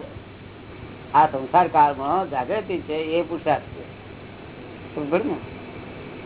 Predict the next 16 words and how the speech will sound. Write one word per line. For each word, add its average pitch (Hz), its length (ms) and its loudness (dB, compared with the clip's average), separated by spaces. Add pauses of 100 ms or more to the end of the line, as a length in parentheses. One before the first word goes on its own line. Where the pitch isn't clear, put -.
(1300)
જાગૃતિ 170 440 6
છે - 160 -2
એટલે 175 240 2
પુરુષાર્થ 175 400 2
જ 160 120 0
છે. - 380 -10 (1160)
બધા 233 200 12
આખું 214 520 8
જગત 185 280 6
ને, 208 160 4 (840)
આખું 185 380 8
જગત 202 340 6
ઉઘાડી 175 380 6
આંખે 196 420 6
ઊંઘે 180 500 8
છે. - 500 -2